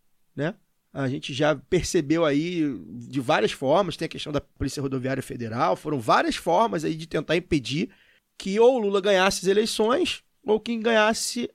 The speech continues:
não assumisse. Isso é importante também pra narrativa, né, Lu? A gente não sabe se ele vai ser preso,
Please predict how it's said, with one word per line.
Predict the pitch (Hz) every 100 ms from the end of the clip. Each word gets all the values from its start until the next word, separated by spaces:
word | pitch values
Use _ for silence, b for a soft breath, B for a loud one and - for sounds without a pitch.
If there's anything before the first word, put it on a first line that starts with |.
| _
não | 202 214
assumisse. | 226 254 226 202
Isso | 240 320
é |
importante | 285 311 311 -
também | 302 277
pra | 294
narrativa, | 294 302 302 285 247
né, | 226
Lu? | 190
A | 160
gente | 180 - 208
não | 214
sabe | - 180 -
se |
ele | 160
vai | 147
ser | - 151
preso, | 196 240 147 120